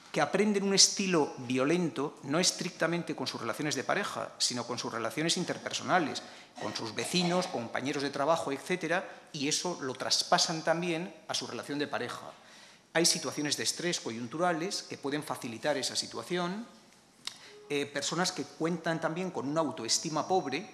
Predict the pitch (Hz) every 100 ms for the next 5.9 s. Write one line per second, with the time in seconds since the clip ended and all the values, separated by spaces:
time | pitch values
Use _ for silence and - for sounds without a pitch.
0 | - - - 123 - 180 - 175 175 175
1 | 185 - 127 143 160 151 170 175 175 156
2 | 165 160 156 160 185 165 139 135 107 113
3 | - 98 190 196 123 110 - - - 143
4 | 160 151 170 160 - - 170 151 127 113
5 | 135 135 160 156 151 180 190 156 180